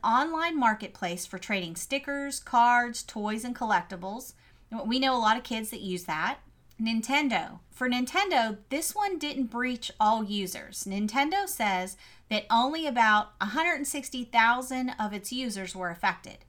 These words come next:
However, I would still encourage you to change your password on your account if you have a Nintendo. And so far in May, we have GoDaddy. If you have a website or a GoDaddy account,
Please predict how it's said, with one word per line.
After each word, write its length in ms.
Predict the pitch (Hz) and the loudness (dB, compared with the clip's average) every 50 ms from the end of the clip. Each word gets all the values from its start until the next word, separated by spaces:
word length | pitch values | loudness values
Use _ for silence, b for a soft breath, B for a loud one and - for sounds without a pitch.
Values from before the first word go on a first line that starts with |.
| _ - | _ -6
However, 580 | 165 - 247 269 277 262 233 180 160 - - - - | 2 4 6 6 8 6 4 4 0 -4 -4 -2 0
I 200 | - 220 247 294 | 2 2 2 2
would 160 | 320 339 320 | -2 -4 -6
still 220 | - - - 302 294 | -4 -2 -2 -2 0
encourage 580 | 294 285 - - 285 269 254 240 220 196 208 | -2 -2 -2 0 2 2 2 2 0 -2 -4
you 120 | 214 202 185 | -4 -4 -4
to 80 | 185 185 | -4 -6
change 360 | - - 233 233 240 247 - | -4 -4 -2 -2 -2 -2 -4
your 80 | 277 269 | -4 -4
password 500 | - - 226 214 208 - 214 202 196 196 | 0 2 2 2 2 0 -4 -4 -2 0
on 140 | 190 196 | 0 0
your 140 | 196 208 220 | 0 -2 -4
account 460 | 220 220 - 220 180 175 175 175 - - _ - - - | -4 -4 -2 -2 0 0 0 -2 -6 -10 _ -20 -12 -10
if 160 | 202 196 196 | -10 -8 -4
you 120 | 214 208 | -4 0
have 180 | 190 185 180 180 | 2 2 2 2
a 20 | |
Nintendo. 440 | 175 175 170 170 - 170 160 - - - - - | 0 -4 -6 -6 -8 -8 -10 -10 -12 -14 -10 -6
And 400 | 330 381 381 294 220 208 214 - | -4 -2 0 0 2 0 0 -2
so 240 | - 247 233 254 | -2 0 0 0
far 300 | 277 - 269 262 277 294 | 0 2 2 2 4 2
in 140 | 311 311 277 | 2 2 2
May, 340 | 233 196 180 180 180 180 185 | 2 2 0 0 -2 -2 -4
we 220 | 185 208 233 254 | -4 -4 -4 -2
have 440 | 233 226 190 175 165 170 180 185 185 | 0 2 2 2 2 0 -2 -4 -4
GoDaddy. 680 | - 254 302 320 262 202 165 147 - - 185 196 196 - | -2 -2 0 0 0 -2 -4 -4 -4 -8 -10 -14 -16 -10
If 60 | - | -6
you 60 | 226 214 | -2 0
have 140 | 208 202 | 0 0
a 80 | 233 262 | 0 2
website 640 | 254 254 247 254 247 - - 269 254 262 269 277 - - | 2 2 2 2 2 0 0 2 2 2 0 -4 -6 -4
or 140 | 208 185 | -4 -2
a 60 | 180 175 | -2 -2
GoDaddy 580 | 165 240 269 311 302 277 226 202 190 185 180 | -2 -2 -2 0 0 0 0 0 0 0 -4
account, 480 | 175 175 - 202 180 175 170 175 - | -6 -4 -4 -2 0 0 -2 -4 -6